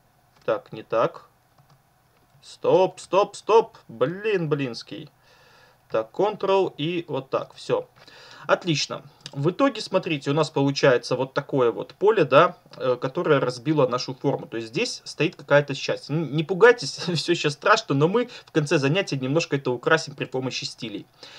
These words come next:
И следующий тег, который называется Legend, он сразу,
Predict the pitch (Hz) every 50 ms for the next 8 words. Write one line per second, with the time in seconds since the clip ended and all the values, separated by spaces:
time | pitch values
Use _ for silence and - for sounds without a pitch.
0 | - - - - - 233 254 226 - - - - - 220 226 180 147 135 - -
1 | 156 151 - - 262 277 269 - - - 147 143 156 143 135 135 131 127 123 120
2 | 131 131 135 147 143 123 123 - - 131 120 120 117 117 117 170 247 269 - -
3 | - - - 160 147 143 - - 151 139 127 117 120 117 107